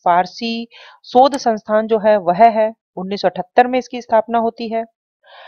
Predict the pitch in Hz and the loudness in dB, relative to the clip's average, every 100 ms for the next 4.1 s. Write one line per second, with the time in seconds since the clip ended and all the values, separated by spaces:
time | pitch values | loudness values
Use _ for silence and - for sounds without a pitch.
0 | - - 226 247 269 254 185 196 277 285 | -8 -2 2 2 0 -2 -2 0 0 2
1 | 262 247 254 226 180 233 262 262 240 - | 0 0 0 4 2 2 -4 -2 -4 -2
2 | 202 220 240 262 220 214 - 202 - 202 | -2 -2 -6 -2 2 4 2 0 -6 -8
3 | 262 277 226 208 196 185 185 196 165 185 | -8 -6 -6 -6 -10 -8 -10 -10 -2 -2